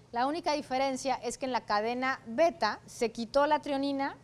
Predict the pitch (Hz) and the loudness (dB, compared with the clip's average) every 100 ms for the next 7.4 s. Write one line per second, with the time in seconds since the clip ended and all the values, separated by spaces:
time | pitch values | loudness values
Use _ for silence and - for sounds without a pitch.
0 | 226 220 208 214 254 254 277 254 233 196 | -4 2 4 4 0 -2 -4 -2 -2 -4
1 | 214 202 208 214 226 277 269 277 254 285 | -6 -4 -2 0 0 -2 -2 -2 -4 0
2 | 269 294 277 285 277 269 277 277 285 294 | -2 -2 -4 0 2 2 4 4 4 4
3 | 247 - 247 254 254 254 254 240 233 240 | 0 -8 -4 -2 -2 -2 0 -2 -2 -4
4 | 214 202 247 233 247 262 247 247 262 - | -4 -4 -4 -4 -4 -4 -4 -4 -4 -2
5 | 208 208 240 240 240 269 240 220 226 240 | -2 -2 0 0 0 -2 0 0 2 4
6 | 233 240 247 254 226 226 190 185 190 - | 2 2 -2 -2 -4 -6 -8 -6 -4 -2
7 | 220 262 262 226 | 0 0 0 -4